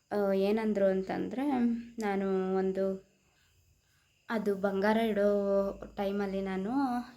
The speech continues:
ಏನು ಹೇಳಿದ್ದೆ ಅಂತಂದರೆ, ಒಂದು ಹದಿನೈದು ದಿನಕ್ಕೇ ಬಿಡಿಸ್ಕೊಳ್ತೀನಿ ಅಂತ ಹೇಳಿದ್ದೆ. ಅವರು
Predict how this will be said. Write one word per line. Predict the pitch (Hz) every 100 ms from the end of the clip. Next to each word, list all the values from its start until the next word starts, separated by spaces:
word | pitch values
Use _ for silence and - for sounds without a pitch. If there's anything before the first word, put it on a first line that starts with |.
| -
ಏನು | 202 214
ಹೇಳಿದ್ದೆ | 208 190 190
ಅಂತಂದರೆ, | 190 185 185 185 247
ಒಂದು | 247 202
ಹದಿನೈದು | 196 170 190 190
ದಿನಕ್ಕೇ | 190 180 180
ಬಿಡಿಸ್ಕೊಳ್ತೀನಿ | 190 202 185 - - 185 180 180
ಅಂತ | 175 175
ಹೇಳಿದ್ದೆ. | 214 175 175 175 - 202 302 - - - _ -
ಅವರು | 202 214 226